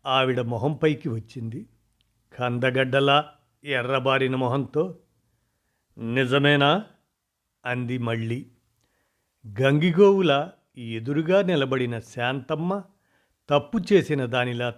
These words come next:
తల వంచుకునే అవునన్నట్లు తల ఊపుతూ నిస్సహాయంగా నిట్టూర్చింది కూడా. ఆవిడే పెళ్లి కూతురు తల్లి. నీలమ్మ విసురుగా మాటల తోటాలు వదిలింది.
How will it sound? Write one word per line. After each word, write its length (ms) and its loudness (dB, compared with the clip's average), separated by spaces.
తల 160 -4
వంచుకునే 760 -2
అవునన్నట్లు 840 -2
తల 180 0
ఊపుతూ 720 -4
నిస్సహాయంగా 1160 2
నిట్టూర్చింది 800 -4
కూడా. 420 -6
ఆవిడే 680 2
పెళ్లి 240 -4
కూతురు 440 -8
తల్లి. 520 -6
నీలమ్మ 920 0
విసురుగా 640 0
మాటల 600 2
తోటాలు 520 -4
వదిలింది. 500 -10